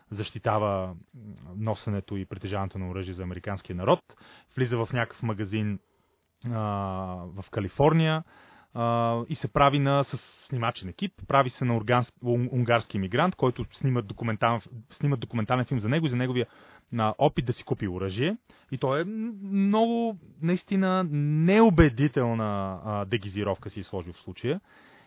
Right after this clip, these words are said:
И виждаме, и това после го разказва и съответно управителя на магазина, как той в един момент, в момента, в който се вдърви с него, нещо почва да му казва. Саша Барон Коен изтръпва на място, излиза супер оплашен от магазина,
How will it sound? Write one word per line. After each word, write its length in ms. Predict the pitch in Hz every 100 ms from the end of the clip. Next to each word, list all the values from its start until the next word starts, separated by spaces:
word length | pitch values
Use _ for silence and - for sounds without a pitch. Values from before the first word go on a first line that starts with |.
| _
И 140 | 117 104
виждаме, 640 | 135 175 196 151 117 147
и 80 | 139
това 140 | 110
после 220 | 117 110
го 80 | 104
разказва 280 | 101 - 101
и 40 |
съответно 360 | 95 - 110 104
управителя 440 | - 117 131 104
на 60 | 95
магазина, 540 | 90 85 80 87 101 180 _ _ _ _
как 180 | 147 -
той 260 | 156 156 165 - _
в 60 | -
един 200 | 117 147
момент, 300 | 139 123 127
в 100 | -
момента, 240 | 110 135 -
в 40 |
който 200 | 139 -
се 100 | 120
вдърви 260 | 104 101 123
с 220 | - -
него, 220 | 110 127
нещо 240 | 127 - -
почва 220 | 123 120
да 60 |
му 100 | 104
казва. 440 | - 98 82 87 123 _ _ _
Саша 260 | 135 -
Барон 240 | 117 120 123
Коен 220 | 127 127
изтръпва 440 | 113 - 147 - 131
на 100 | 107
място, 520 | 98 92 - 120 170 _ _ _ -
излиза 800 | 139 113 110 127 131 160 160 147
супер 360 | - 120 117
оплашен 440 | 104 107 101 - 107
от 100 | 104
магазина, 720 | 92 92 80 87 87 104